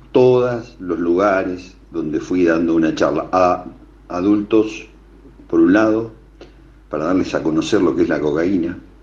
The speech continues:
e incluso, al tener un centro médico, he hablado hasta con médicos,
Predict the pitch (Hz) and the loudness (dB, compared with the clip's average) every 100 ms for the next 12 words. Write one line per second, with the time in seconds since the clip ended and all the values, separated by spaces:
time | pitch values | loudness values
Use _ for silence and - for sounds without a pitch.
0 | - - - - - - 87 90 - 143 | -20 -20 -20 -20 -20 -6 0 0 2 2
1 | - - - - 151 165 147 165 127 143 | 2 -6 -12 -8 -6 -2 2 2 4 0
2 | 127 117 135 127 131 127 - - - - | 2 2 2 2 0 -2 -6 -12 -20 -20
3 | - - - - - - - - - - | -20 -20 -20 -20 -20 -20 -20 -20 -18 -2
4 | 92 92 117 110 95 87 87 98 90 82 | 2 4 4 2 0 0 2 2 2 0
5 | 85 82 | -4 -8